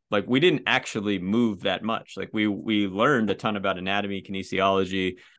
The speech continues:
um, and diagnosis and assessment, but we didn't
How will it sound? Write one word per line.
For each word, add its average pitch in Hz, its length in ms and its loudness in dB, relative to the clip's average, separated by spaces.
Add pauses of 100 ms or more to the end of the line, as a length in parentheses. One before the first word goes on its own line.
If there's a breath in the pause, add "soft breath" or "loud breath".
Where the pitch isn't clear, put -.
um, 90 400 2
and 92 440 -2 (460)
diagnosis 110 800 2
and 95 100 -6
assessment, 101 580 -2 (240 soft breath)
but 101 160 2
we 127 200 4
didn't 123 300 4